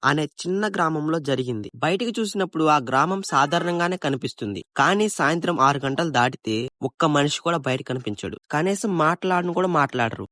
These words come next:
అంతా మోగమయం అవుతుంది. ఎందుకు ఆ గ్రామం రాత్రి వేళ మోగమయం అవుతుంది? ఆ రహస్యం ఇప్పటి వరకు ఎవ్వరూ విప్పలేకపోయారు. మల్కాపురం అనే గ్రామం చుట్టూ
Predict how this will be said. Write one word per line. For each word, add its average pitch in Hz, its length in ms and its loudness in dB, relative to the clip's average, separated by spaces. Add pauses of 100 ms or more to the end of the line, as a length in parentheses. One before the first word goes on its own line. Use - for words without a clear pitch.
అంతా 160 320 2
మోగమయం 175 640 2
అవుతుంది. 120 380 -2 (140)
ఎందుకు 190 360 0
ఆ 220 120 6
గ్రామం 180 440 0
రాత్రి 170 340 -2
వేళ 185 220 0
మోగమయం 165 640 0
అవుతుంది? 151 440 -4 (200)
ఆ 135 120 6
రహస్యం 180 500 2
ఇప్పటి 175 280 0
వరకు 180 340 0
ఎవ్వరూ 160 400 2
విప్పలేకపోయారు. 117 760 -2 (100)
మల్కాపురం 220 720 2
అనే 151 200 2
గ్రామం 135 360 0
చుట్టూ 180 540 -4